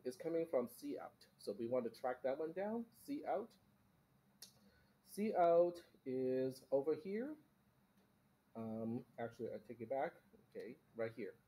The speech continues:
So C out is right here. C out is the output of a multiplexer. This multiplexer has a select that is also being routed to O P S E L up there,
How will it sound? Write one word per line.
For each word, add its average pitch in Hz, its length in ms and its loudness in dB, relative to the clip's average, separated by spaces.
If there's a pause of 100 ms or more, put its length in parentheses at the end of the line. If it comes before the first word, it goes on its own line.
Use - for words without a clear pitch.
(480)
So 117 180 -2
C 196 340 -2
out 165 180 8
is 123 140 -2
right 139 240 4
here. 185 280 -2 (380)
C 254 400 0
out 185 320 6 (140)
is 139 240 0
the - 140 -6
output 156 280 6
of 120 120 2
a 120 60 4
multiplexer. 156 800 -2 (440)
This 143 160 0
multiplexer 175 800 4 (100)
has 147 220 0
a 156 80 2
select 127 520 2 (400)
that 123 160 6
is 117 220 2
also 156 540 6
being 135 260 0
routed 123 380 2 (260)
to 113 120 -4 (120)
O 135 80 4
P 131 260 -6
S 135 220 -2
E 135 80 -4 (100)
L 160 200 0 (200)
up - 160 -8
there, 190 220 -4